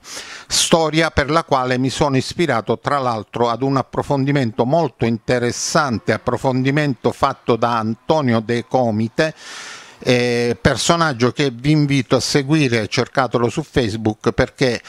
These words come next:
eh, ha prodotto davvero tanti studi in materia di ufo molto, molto interessanti.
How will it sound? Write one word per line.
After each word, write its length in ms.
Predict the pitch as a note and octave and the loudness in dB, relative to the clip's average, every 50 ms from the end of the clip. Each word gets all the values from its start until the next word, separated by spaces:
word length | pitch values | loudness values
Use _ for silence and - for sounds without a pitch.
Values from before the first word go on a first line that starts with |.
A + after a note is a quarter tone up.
| - - - - | -20 -20 -18 -8
eh, 1000 | - A#2 A2 A2 A2 A2 G#2+ G#2+ A2 G#2+ G#2+ G#2+ G#2 G#2 G#2 G#2+ G#2 G#2 G#2+ A2 - | -2 -2 0 0 0 0 0 0 0 0 0 0 0 0 0 0 0 0 -2 -2 -2
ha 120 | - C3 - | -2 -2 -2
prodotto 500 | - - C#3 C#3 C#3 C#3+ - - - B2 | 0 -2 0 2 2 0 0 0 -2 0
davvero 520 | A2 B2 B2 B2 C3+ B2 A2+ A#2 A2 _ - | 0 0 0 0 0 0 0 0 -2 _ -2
tanti 480 | - E3 D#3 B2+ A2 _ - B2 G#2+ | -2 0 0 0 -4 _ -6 -6 -6
studi 800 | - - - - - - F#3 F#3 E3+ C#3 B2+ A2 G#2+ G#2+ G2+ G#2 | -4 -4 -6 -6 -2 0 2 2 4 4 2 2 0 0 2 4
in 160 | A2 A2+ A2+ | 4 4 4
materia 720 | A2+ A2+ A#2+ A2+ - - C3+ B2 A2+ A2 A2 G#2+ G#2 G2+ G#2+ | 4 4 2 0 0 0 0 0 0 -2 0 0 0 0 -2
di 160 | G2 A2+ B2+ | -2 -2 -2
ufo 460 | D3 B2 G2+ G#2 F#2 - - A#2 G#2 G#2 | 0 2 2 2 0 0 2 0 0 2
molto, 500 | - G#2+ A#2+ C3+ B2+ A2 - - - B2 | 2 2 2 2 2 0 -2 0 0 2
molto 400 | A2+ G#2 G2+ G2 - - - A2+ | 2 2 2 0 -2 0 0 2
interessanti. 1080 | A2 A2+ G#2 - A#2 G#2+ G#2+ G#2+ - - - - G#2+ F#2 F2 E2+ E2+ _ - G2+ | 2 2 0 0 -2 0 0 -2 -4 -4 -2 -2 -2 -2 -2 -6 -6 _ -4 -4